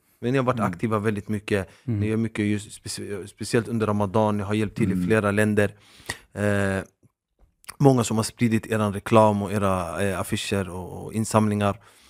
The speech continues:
Speaker 1: Men <clears throat> jag vet att en fråga s-, som jag till exempel får nu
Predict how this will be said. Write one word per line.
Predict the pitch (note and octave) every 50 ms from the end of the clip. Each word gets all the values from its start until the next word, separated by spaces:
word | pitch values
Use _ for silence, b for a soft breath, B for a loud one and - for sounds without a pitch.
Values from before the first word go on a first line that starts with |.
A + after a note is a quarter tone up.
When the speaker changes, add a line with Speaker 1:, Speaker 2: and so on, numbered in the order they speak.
| b b b b b b b b b b
Speaker 1:
Men | - B2+ B2+ B2+ - _ _ _ _
<clears throat> | - C#3+ - _
jag | _ C#3 C3
vet | D3 E3+ D#3+
att | D#3 - - _
en | - F3 E3+ D3+
fråga | - - A#2 G#2+ G#2 G2 G#2 G#2+
s-, | G2+ - - _
som | - - - A2
jag | A2 G#2
till | - -
exempel | A2 - - G2+ - G#2 G2
får | - - A#2+ A2 G#2+
nu | A2 A#2+ A2+ G#2 A#2+ E3